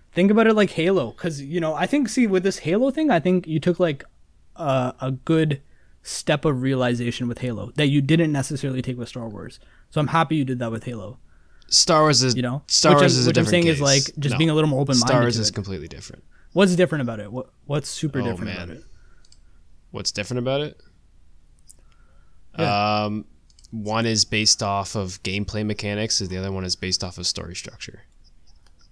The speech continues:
Speaker 1: Yeah, I don't mean, like, okay, sure, but when,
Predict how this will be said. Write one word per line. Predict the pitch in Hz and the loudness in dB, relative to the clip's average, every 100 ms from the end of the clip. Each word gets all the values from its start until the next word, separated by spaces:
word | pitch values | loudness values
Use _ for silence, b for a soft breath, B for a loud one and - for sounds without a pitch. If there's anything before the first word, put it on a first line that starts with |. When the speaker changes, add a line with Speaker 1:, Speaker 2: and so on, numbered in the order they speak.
| - | -8
Speaker 1:
Yeah, | 147 147 107 | -2 0 2
I | 143 | 2
don't | 165 139 | 2 2
mean, | 139 139 127 113 | 2 2 0 -2
like, | 123 117 113 - - - - - _ | -6 -6 -8 -12 -20 -20 -20 -20 _
okay, | 151 131 117 101 | -6 -4 -4 -8
sure, | - 156 113 | -6 -4 -2
but | 123 156 151 b b b b | 0 -2 -2 b b b b
when, | - 180 190 | 0 4 4